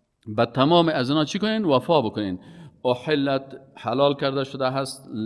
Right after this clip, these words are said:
لکم، برای شما، بهیمة الحیوان، انعام، حیوانات، حیوانات بی زبان. الا مگر ما یتلی آنچه که تلاوت می‌شه، بیان می‌شه، علیکم بر شما،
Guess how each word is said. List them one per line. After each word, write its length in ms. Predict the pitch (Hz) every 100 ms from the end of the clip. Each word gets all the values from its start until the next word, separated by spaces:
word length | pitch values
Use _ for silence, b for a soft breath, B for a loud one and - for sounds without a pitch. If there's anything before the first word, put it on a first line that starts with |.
| 120
لکم، 320 | 131 135 123
برای 260 | 120 139 135
شما، 280 | 131 131
بهیمة 500 | 127 113 135 131 131
الحیوان، 560 | 135 120 131 123 127 131
انعام، 580 | 120 127 120 120 139 143
حیوانات، 720 | 135 - 113 110 110 120 101 - - - _ _ _ _ _ _ _ _ _
حیوانات 500 | 117 117 120 135 156
بی 180 | 190 196
زبان. 360 | 190 196 165 - B B B _
الا 340 | 127 147 135 127
مگر 300 | 135 135 135
ما 240 | 120 120
یتلی 300 | 131 143 131
آنچه 380 | 127 143 156 151
که 80 | 135
تلاوت 440 | 110 110 113 156 180
می‌شه، 220 | 175 175
بیان 280 | 120 131 170
می‌شه، 240 | 170 190
علیکم 420 | 135 143 135 123
بر 100 | 117
شما، 440 | - 117 120 90